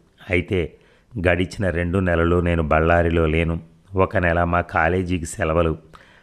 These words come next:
ఆ తర్వాత నెలంతా సమ్మెతో గడిచిపోయింది. అందువల్ల ఈ రెండు నెలల్లో మిగిలిన మూడు వందలు మీకు పంపుతున్నాను. దయచేసి ఈ సొమ్ము స్వీకరించండి," అని రాశాడు. నేను నివ్వెరపోయాను.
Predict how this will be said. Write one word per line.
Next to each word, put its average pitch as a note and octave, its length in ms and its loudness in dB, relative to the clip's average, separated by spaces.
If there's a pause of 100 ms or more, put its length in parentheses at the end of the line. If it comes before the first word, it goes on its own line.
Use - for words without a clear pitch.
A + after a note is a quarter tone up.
(160)
ఆ F2+ 80 2
తర్వాత F2 500 0
నెలంతా F2+ 580 0
సమ్మెతో F#2+ 540 0
గడిచిపోయింది. E2+ 800 -2 (600)
అందువల్ల E2+ 440 2
ఈ F2+ 200 2
రెండు F2 280 2
నెలల్లో E2+ 480 2
మిగిలిన F2 460 0
మూడు F2 280 2
వందలు F2 340 2
మీకు F2 280 -2
పంపుతున్నాను. D#2+ 640 -2 (640)
దయచేసి F2+ 640 0
ఈ G2+ 100 4
సొమ్ము F2+ 380 0
స్వీకరించండి," F2+ 1000 -2 (180)
అని F2 200 2
రాశాడు. D#2+ 560 -2 (1600)
నేను F2+ 380 2
నివ్వెరపోయాను. E2+ 920 2